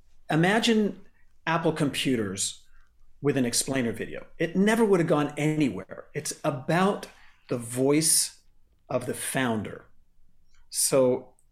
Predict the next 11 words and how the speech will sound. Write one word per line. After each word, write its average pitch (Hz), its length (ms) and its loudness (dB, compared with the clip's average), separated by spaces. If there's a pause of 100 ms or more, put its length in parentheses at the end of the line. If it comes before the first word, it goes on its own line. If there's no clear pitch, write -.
(420)
we 190 100 2
think 226 300 -2
that 135 240 2
if 151 240 -2
you 160 80 4
can 160 840 0
get 165 260 -2
over 170 600 2 (300)
this 131 380 -2
initial 143 720 2
roadblock, 110 680 -2